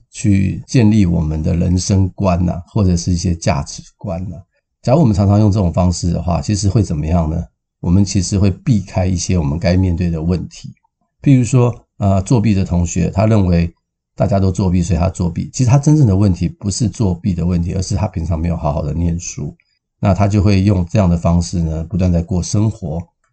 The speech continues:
啊。所以这个投射的东西呢，大家可能要去思考一下。那另外一种投射呢，就是在伴侣关系当中啊，这是我常常在伴侣之上也会跟大家去分享。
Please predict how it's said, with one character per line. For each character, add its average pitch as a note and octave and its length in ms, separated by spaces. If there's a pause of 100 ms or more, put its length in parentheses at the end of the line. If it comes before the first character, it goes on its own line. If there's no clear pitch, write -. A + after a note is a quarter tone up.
啊。 - 180
所 C#3 120
以 C3+ 40
这 C#3+ 80
个 C#3 80
投 G2+ 240
射 C3 160
的 G2+ 100
东 F#2+ 180
西 F2+ 200
呢， E2+ 160
大 G2+ 120
家 F#2+ 160
可 F2+ 160
能 D#2+ 120
要 E2+ 100
去 F2 140
思 A#2+ 280
考 C#2+ 220
一 D2+ 80
下。 D#2+ 240 (640)
那 E3+ 100
另 G3 160
外 F#3+ 140
一 B2 40
种 E2+ 300
投 F#2+ 300
射 G#2 380
呢， F2+ 280
就 F#2 140
是 G2 100
在 F#2 160
伴 F2+ 240
侣 D2 80
关 F2 180
系 E2+ 180
当 D#2+ 200
中 D2+ 240 (120)
啊， G2 120
这 C#3+ 160
是 A2+ 60
我 E2 160
常 F2 140
常 F#2 100
在 G2+ 140
伴 G2+ 180
侣 D#2+ 80
之 E2+ 180
上 E2+ 280
也 D#2+ 60
会 F2 100
跟 E2+ 120
大 E2+ 120
家 F2 60
去 E2+ 140
分 F2 280
享。 F2 200